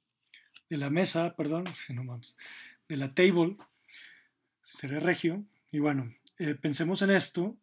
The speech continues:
y podemos concluir, eh, bueno, concluye más bien David Sherman lo siguiente, que dice, Los objetos virtuales en realidad sí existen, solamente que son objetos digitales. Los eventos virtuales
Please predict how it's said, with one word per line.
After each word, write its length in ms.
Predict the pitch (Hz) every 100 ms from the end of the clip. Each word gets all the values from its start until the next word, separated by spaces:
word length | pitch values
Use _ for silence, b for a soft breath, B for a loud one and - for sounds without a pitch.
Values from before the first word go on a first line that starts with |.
| _
y 300 | - 190 214 -
podemos 280 | - 170 175
concluir, 640 | 185 165 170 165 170 170 -
eh, 680 | 175 143 131 127 127 123 135 _ -
bueno, 280 | 165 135
concluye 360 | 127 131 156 147
más 160 | 139 135
bien 540 | 139 139 139 127 123
David 180 | 135 139
Sherman 260 | 135 147 151
lo 60 |
siguiente, 360 | 143 196 208 143
que 100 | 143
dice, 280 | 139 165 151 B B B B B _ _
Los 220 | 190 165
objetos 360 | 170 139 180 214
virtuales 460 | 202 - 190 190 196
en 80 |
realidad 240 | 165 160 156
sí 140 | 151
existen, 400 | - 190 170 208
solamente 440 | 202 156 151 143 147
que 80 |
son 180 | 143 135
objetos 480 | 139 143 135 151 -
digitales. 720 | 151 139 165 233 147 - - _ B B B B B B _ _ _ _
Los 320 | 185 170 151
eventos 500 | 170 165 190 196 233
virtuales 840 | 214 214 - 220 180 190 208 -